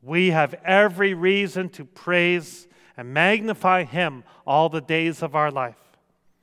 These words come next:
May we shine forth as bright lights in a dark world,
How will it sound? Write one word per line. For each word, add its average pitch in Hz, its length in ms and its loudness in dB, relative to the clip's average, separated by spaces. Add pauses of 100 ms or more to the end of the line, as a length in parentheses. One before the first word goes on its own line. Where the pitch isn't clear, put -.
(420)
May 156 260 0
we 196 280 2
shine 185 480 4
forth 214 540 0 (600)
as 135 200 -6
bright 190 500 2
lights 202 520 2
in 190 120 0
a 185 140 0
dark 202 480 0
world, 180 360 -4